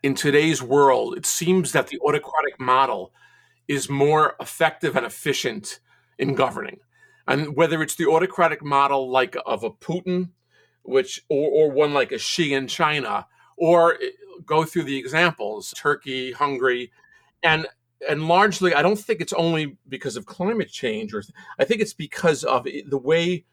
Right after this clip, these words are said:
media works today. It's very easy to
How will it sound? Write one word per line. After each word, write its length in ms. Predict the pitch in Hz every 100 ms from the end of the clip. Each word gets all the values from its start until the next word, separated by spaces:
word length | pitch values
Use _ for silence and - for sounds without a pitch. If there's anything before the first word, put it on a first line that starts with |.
| _ _ _ -
media 460 | 139 165 175 151
works 400 | 127 139 135 -
today. 400 | - 131 117 113
It's 260 | 110 - -
very 320 | 120 135 131
easy 580 | 131 139 135 131 117 110 _ _ _ _ -
to 420 | 160 135 123